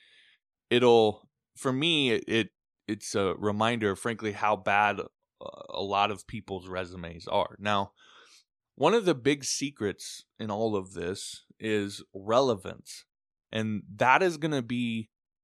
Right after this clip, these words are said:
what you'll see that is so obvious between a good resume and a bad resume. When you see that example, one of the things that's just in such stark contrast is this idea of relevance.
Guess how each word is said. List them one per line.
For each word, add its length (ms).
what 240
you'll 120
see 340
that 200
is 180
so 360
obvious 680
between 320
a 60
good 260
resume 680
and 140
a 60
bad 300
resume. 380
When 140
you 80
see 260
that 180
example, 640
one 160
of 80
the 80
things 340
that's 260
just 400
in 140
such 540
stark 520
contrast 920
is 500
this 260
idea 640
of 200
relevance. 760